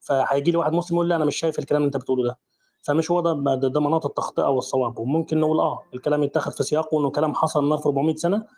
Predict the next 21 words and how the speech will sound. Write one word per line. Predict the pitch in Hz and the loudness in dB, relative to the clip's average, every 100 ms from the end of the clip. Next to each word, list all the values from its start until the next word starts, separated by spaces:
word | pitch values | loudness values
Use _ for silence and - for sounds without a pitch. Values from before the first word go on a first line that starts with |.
| _ _ _ - | _ _ _ -2
آه، | 139 | -2
كان | 135 151 | 0 0
ممكن | 170 160 156 151 | 0 0 0 2
وقتها | 143 143 160 151 | 2 2 0 2
عادي، | 147 123 | 2 2
دلوقتي | 120 135 139 | 2 0 0
مش | 131 | -4
عادي." | - 107 - _ _ - | -4 -8 -12 _ _ -2
أنا | 147 | 0
مشكلتي | 156 143 185 175 | 2 0 0 0
مع | 165 | 2
مين؟ | 160 190 | 2 2
مشكلتي | 165 - 175 160 156 | 2 0 0 2 2
مع | 143 | 2
اللي | 135 127 | 2 2
بيجيب | 139 160 156 | 2 0 0
نص | 160 - - - _ _ _ | -2 -4 -10 -16 _ _ _
من | 139 | 0
ألف | 151 156 | 0 0
وأربعمية | 151 151 160 | 0 2 0
سنة، | 156 175 190 | 0 0 0